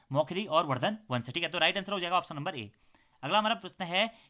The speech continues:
कि शुद्ध महादेव गोपेश्वर के त्रिशूल लेख को किस लिपि में लिखा गया है?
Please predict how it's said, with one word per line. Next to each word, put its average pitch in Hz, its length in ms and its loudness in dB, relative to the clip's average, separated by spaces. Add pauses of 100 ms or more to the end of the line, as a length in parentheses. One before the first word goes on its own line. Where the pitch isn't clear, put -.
कि 202 80 -6
शुद्ध 202 240 -6
महादेव 190 400 4
गोपेश्वर 175 520 -2
के 208 140 -6
त्रिशूल 208 440 -6
लेख 185 240 -2
को 226 80 -4
किस 220 240 -6
लिपि 180 220 -4
में 180 140 -4
लिखा 135 260 -4
गया 120 200 -2
है? 131 260 -2